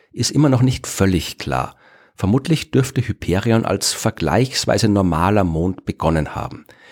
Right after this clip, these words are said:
Der dürfte sich früher auch deutlich schneller um seine Achse bewegt haben als heute und, so wie es auch beim Mond der Erde war, wird die Gezeitenkraft des Saturns diese Rotation langsam abgebremst haben.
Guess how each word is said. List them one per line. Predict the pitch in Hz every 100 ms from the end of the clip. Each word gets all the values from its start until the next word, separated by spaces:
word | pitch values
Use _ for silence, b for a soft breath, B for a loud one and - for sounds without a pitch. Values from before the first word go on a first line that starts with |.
| B B
Der | -
dürfte | - 147 156
sich | 143 -
früher | - 120 -
auch | -
deutlich | - 113 - 107 -
schneller | - 87 123 85 -
um |
seine | 90 82 -
Achse | 139 - 113
bewegt | 101 98 - -
haben | 131 127
als | 80 -
heute | 90 117 196 180 B B
und, | - 107 190 208 b b -
so | - 117
wie | 120
es | 107
auch | 85
beim | - 80
Mond | 78 85 92
der | -
Erde | - 104 147
war, | 143 147 B B
wird | 107 123 -
die |
Gezeitenkraft | 113 92 92 90 123 104 110 104 -
des | 101
Saturns | - - 95 117 123 B B
diese | - 98
Rotation | 95 92 104 - 87 87
langsam | 80 69 - 101
abgebremst | - 82 - 80 - - - -
haben. | - - - -